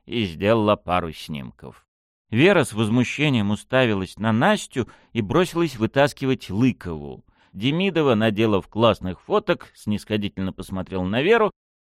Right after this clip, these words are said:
затем тяжко вздохнула и начала помогать подруге, взяла Лыкову за ноги. Вместе они вытащили Ларису обратно на берег.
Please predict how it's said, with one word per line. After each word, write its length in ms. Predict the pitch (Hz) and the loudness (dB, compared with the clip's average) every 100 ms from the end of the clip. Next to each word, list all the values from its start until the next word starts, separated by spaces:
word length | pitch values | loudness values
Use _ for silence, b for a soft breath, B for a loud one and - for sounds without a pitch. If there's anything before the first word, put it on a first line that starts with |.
| _ _ _ - | _ _ _ 0
затем 320 | 202 208 190 | 2 4 2
тяжко 340 | 180 165 - | 4 2 2
вздохнула 580 | 123 120 147 123 180 202 | 0 2 2 2 -2 2
и 80 | 131 | 2
начала 340 | 110 113 139 | 2 2 2
помогать 540 | - 107 104 98 117 - | 2 0 0 0 -2 -2
подруге, 640 | 101 95 143 185 180 170 - _ _ _ - | -4 -2 -4 -4 -4 -4 -8 _ _ _ -8
взяла 320 | 104 127 160 | 0 4 6
Лыкову 340 | 120 117 117 | 4 0 -2
за 200 | 101 90 | 2 0
ноги. 400 | 80 73 78 78 _ _ _ | 0 -6 -6 -6 _ _ _
Вместе 480 | - 104 175 151 123 | -10 -2 0 0 2
они 160 | 107 104 | 2 2
вытащили 400 | 123 - 92 92 | -2 -4 -6 -4
Ларису 580 | 87 92 180 - 147 123 | -2 0 0 -2 0 0
обратно 540 | 82 - 87 - 82 | 0 -2 -6 -6 -6
на 160 | 80 71 | -6 -6
берег. 580 | 67 60 55 _ _ | -10 -14 -18 _ _